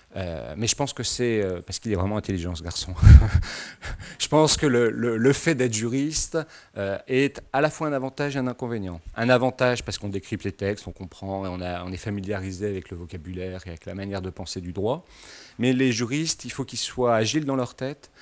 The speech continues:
pour être capables de sortir de cette matière première juridique pour la transformer en risque.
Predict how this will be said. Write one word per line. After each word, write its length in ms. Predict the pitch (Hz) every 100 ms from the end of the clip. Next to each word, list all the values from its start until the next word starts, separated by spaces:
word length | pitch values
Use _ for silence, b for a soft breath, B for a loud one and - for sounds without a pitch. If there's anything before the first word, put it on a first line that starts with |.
| B -
pour 120 | 117
être 120 | -
capables 340 | 127 143 117
de 60 | 104
sortir 640 | - 151 147 - - 160
de 60 | 117
cette 220 | - 117
matière 260 | 117 127 120
première 280 | 117 117 110
juridique 380 | 110 104 120 -
pour 120 | 127
la 80 | 117
transformer 400 | 117 - 113 104
en 60 |
risque. 280 | 85 -